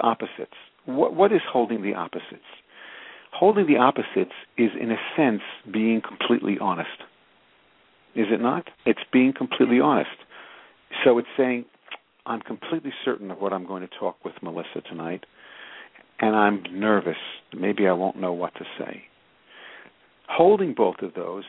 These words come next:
the container that holds both of those things is honesty. Honesty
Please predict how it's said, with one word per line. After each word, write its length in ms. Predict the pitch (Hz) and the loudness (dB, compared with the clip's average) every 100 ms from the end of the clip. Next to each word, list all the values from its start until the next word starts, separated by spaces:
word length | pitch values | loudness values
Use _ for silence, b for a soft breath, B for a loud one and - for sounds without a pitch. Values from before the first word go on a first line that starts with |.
| - | -16
the 80 | - | -12
container 840 | - 110 - - 190 180 92 95 - | -12 -10 -8 -4 -2 0 0 -4 -4
that 120 | 104 | -4
holds 320 | - 127 120 - | 0 0 0 2
both 220 | 120 113 | 2 2
of 140 | 110 90 | -2 -6
those 200 | 90 - - | -8 -10 -16
things 300 | 87 82 101 - b b b - | -16 -16 -20 -20 b b b -6
is 140 | 104 - | -6 -4
honesty. 600 | 107 95 90 - 85 - _ _ _ _ _ _ _ _ B B B B - | -4 -4 -4 -10 -16 -18 _ _ _ _ _ _ _ _ B B B B -2
Honesty 520 | 131 165 185 - 135 | 4 4 4 0 0